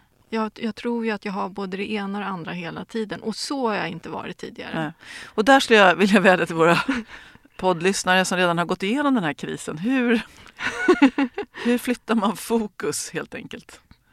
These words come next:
Speaker 1: Ja, men går inte det där lite i vå-, jag hade också den där krisen då när jag fyllde femtio, så jag började fundera på livet och nu tar det snart slut.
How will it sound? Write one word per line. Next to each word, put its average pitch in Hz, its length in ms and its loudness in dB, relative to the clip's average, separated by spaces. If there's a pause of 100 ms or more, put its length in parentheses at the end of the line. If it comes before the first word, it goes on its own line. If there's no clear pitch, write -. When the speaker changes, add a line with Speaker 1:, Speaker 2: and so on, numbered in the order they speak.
(380)
Speaker 1:
Ja, 233 60 -2
men 247 180 4
går 277 300 2
inte 320 220 0
det 226 60 4
där 214 160 0
lite 202 280 0
i - 20 -2
vå-, 202 200 0
jag 233 240 4
hade 247 240 2
också 254 240 -6
den 254 100 0
där 180 120 -2
krisen 175 520 -10
då 165 100 -8
när 165 80 -10
jag 165 100 -10
fyllde 160 260 -8
femtio, - 460 -10
så 185 120 -10
jag 175 160 -6
började 156 280 -12
fundera 170 440 -8
på - 160 -12
livet 175 760 -10
och 175 140 -8
nu 196 160 -6
tar - 180 -10
det 185 60 -6
snart 180 280 -8
slut. 170 480 -10